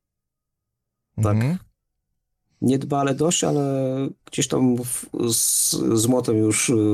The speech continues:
Speaker 1: w ręku.
Speaker 2: I co, zabijesz ją? Taki jesteś, Franz? Nie masz już dość tych wszystkich trupów? Nie nudzi cię to?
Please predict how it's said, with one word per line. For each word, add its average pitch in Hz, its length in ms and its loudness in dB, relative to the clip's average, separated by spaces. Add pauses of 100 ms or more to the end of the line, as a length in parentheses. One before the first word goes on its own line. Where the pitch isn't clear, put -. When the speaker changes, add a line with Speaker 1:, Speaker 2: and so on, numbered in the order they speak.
Speaker 1:
w 104 100 -2
ręku. 98 380 0 (840)
Speaker 2:
I - 20 -20
co, - 220 -6
zabijesz 110 600 -6
ją? 208 180 -10 (3500)
Taki - 300 -6
jesteś, 107 420 -4
Franz? - 680 -10 (2250)
Nie 330 60 -14
masz 160 200 -2
już 90 180 -4
dość 104 360 0
tych 202 200 -10
wszystkich - 420 -14
trupów? 175 880 -12 (1040)
Nie 117 120 0
nudzi 113 460 0
cię 196 180 -10
to? 208 380 -10